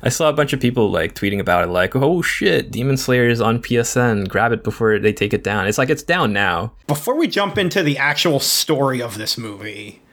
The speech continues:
Speaker 2: I wanna, I wanna kind of broadly talk about the Mortal Kombat-ness of this movie.
Speaker 1: Yes.
Speaker 2: 'Cause I
Speaker 1: Yes,
Speaker 2: think
Speaker 1: please.
Speaker 2: that's kind of the actual s-,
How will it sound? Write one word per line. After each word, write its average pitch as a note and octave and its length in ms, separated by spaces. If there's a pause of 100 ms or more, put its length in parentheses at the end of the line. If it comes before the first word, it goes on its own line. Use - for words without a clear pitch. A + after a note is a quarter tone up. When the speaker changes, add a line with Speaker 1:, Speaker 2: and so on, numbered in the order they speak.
(680)
Speaker 2:
I E3 80
wanna, F#3+ 320
I F3 120
wanna E3+ 480
kind E3+ 200
of C3 160
broadly E3+ 560
talk D#3+ 320
about C3+ 500 (460)
the D3 100
Mortal E3+ 380
Kombat-ness C#3+ 1120
of D#3 220
this F#3+ 240
movie. B3 640
Speaker 1:
Yes. - 640 (500)
Speaker 2:
'Cause G#2+ 160
I - 40
Speaker 1:
Yes, E3+ 120
Speaker 2:
think G3 140
Speaker 1:
please. A2+ 60
Speaker 2:
that's E3+ 360
kind G3 400
of D#3+ 220
the D#3 160
actual D3 640
s-, - 360